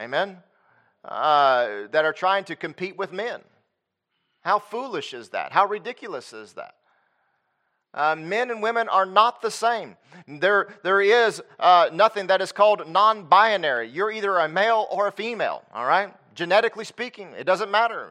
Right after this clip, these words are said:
Prove it out. Look at biology. Find it. It's very simple. It's very easy to understand.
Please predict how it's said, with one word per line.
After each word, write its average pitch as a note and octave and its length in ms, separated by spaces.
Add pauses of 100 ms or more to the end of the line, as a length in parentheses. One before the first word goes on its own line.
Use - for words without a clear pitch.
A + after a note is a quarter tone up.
(280)
Prove G3 260
it G#3 120
out. G#3 340
Look F3 160
at G3 140
biology. G3+ 600
Find G3+ 360
it. F#3+ 120 (220)
It's E3+ 180
very G3+ 220
simple. F#3+ 480
It's G#2 80
very G#3 320
easy G#3 220
to G#3 100
understand. G3 580